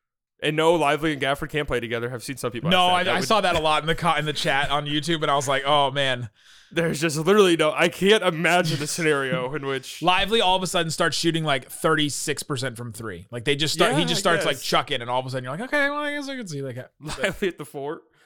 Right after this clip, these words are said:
Speaker 1: The only scenario in which they're on the floor together is, like, late game, we need a rebound. Like, off
Speaker 2: That's
Speaker 1: a free
Speaker 2: right.
Speaker 1: throw.
Speaker 2: <laughs> Yeah, just, let's just throw the rebound group in, in together.
Speaker 1: Yeah.
Speaker 2: Gafford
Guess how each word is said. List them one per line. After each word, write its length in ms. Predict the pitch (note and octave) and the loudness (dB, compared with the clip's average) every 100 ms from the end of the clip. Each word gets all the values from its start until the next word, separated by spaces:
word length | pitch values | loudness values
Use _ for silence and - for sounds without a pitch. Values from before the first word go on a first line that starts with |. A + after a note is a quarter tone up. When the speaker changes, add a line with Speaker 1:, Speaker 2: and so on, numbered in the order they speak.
| - C#3 | -16 -4
Speaker 1:
The 100 | F#3 | -2
only 160 | G#3 | 0
scenario 300 | G3 G#3 G3+ | 0 0 2
in 40 | F3+ | 2
which 100 | F3+ | 2
they're 100 | F3 | 2
on 60 | |
the 80 | E3 | 0
floor 180 | D#3 D#3 | 0 -2
together 260 | D#3 D#3+ D3+ | 0 0 0
is, 100 | C3+ | -2
like, 160 | C3 | -6
late 280 | B2+ D#3+ F3 | 0 0 0
game, 220 | D3+ D3+ | -2 0
we 80 | C#3+ | -2
need 140 | C#3 | -2
a 20 | B2+ | -2
rebound. 480 | B2+ A2+ G#2+ G#2+ - - | -4 -2 -4 -6 -12 -8
Like, 140 | C3+ B2+ | -6 0
off 60 | |
Speaker 2:
That's 160 | E3 - | 0 2
Speaker 1:
a 20 | |
free 80 | G3 | 0
Speaker 2:
right. 80 | D3+ | 0
Speaker 1:
throw. 100 | - | 0
Speaker 2:
<laughs> 20 | |
Yeah, 100 | G3+ E3+ | 0 0
just, 380 | E3+ E3 C#3+ F#3+ | -2 -4 -6 -6
let's 120 | F3 | -8
just 140 | F3 | -6
throw 140 | E3+ E3+ | -2 -2
the 100 | D3 | -2
rebound 360 | C3 C3 A#2+ A#2 | -4 -4 -4 -4
group 180 | A2+ | -10
in, 140 | G#2+ G#2 - | -12 -16 -16
in 80 | A#2 | -14
together. 360 | G#2+ G#2 F#2 - | -12 -14 -14 -14
Speaker 1:
Yeah. 300 | D3 B2+ A2 - - _ E3 | -8 -8 -8 -12 -20 _ -6
Speaker 2:
Gafford 440 | D3 A3+ C4 D#3+ | 0 0 2 0